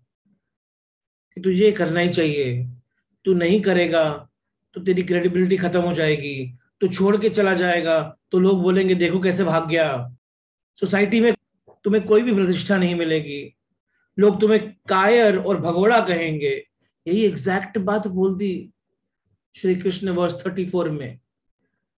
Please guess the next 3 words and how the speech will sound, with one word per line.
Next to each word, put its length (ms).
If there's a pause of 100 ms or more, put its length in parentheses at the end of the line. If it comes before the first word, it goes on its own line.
(200)
"अकीर्ति 600
चापिम 540
भूतानि 800